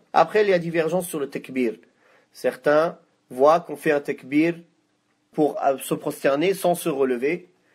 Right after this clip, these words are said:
Certains voient qu'il n'y a pas de takbir, il n'y a aucune preuve qui montre qu'il faut faire le takbir, dire Allahu Akbar. On se prosterne simplement. L'imam Ibn Taymiyyah voit que la meilleure manière de se prosterner, c'est de se mettre debout et d'aller en prosternation.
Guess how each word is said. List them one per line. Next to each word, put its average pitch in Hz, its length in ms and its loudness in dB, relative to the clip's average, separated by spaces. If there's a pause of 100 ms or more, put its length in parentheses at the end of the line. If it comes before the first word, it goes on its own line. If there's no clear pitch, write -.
(180)
Certains 156 600 0
voient 151 320 2
qu'il 175 120 -8
n'y 131 40 -2
a - 20 -14
pas 156 160 2
de - 80 -8
takbir, 143 420 -2
il 139 40 -6
n'y 131 80 0
a 123 100 0
aucune 151 280 -6
preuve 160 260 0
qui 151 160 -12
montre 160 220 -6
qu'il 139 120 -10
faut 139 120 -12
faire 147 200 -2
le 127 80 -8
takbir, 123 360 -6
dire 120 200 -6
Allahu 123 320 0
Akbar. 107 300 -12 (260)
On 160 140 0
se 165 120 -6
prosterne 143 540 -2
simplement. 117 560 -6 (320)
L'imam 160 300 2
Ibn 175 240 -4
Taymiyyah 190 720 0 (260)
voit 151 320 2
que 180 140 -6
la 160 160 0
meilleure 190 420 0
manière 180 340 0
de 175 80 -12
se - 140 -14
prosterner, 170 540 -4
c'est 151 240 -8
de 131 100 -12
se 131 160 -6
mettre 170 300 -2
debout 160 340 -6
et 180 80 -4
d'aller 156 260 2
en 139 80 -4
prosternation. 117 680 -12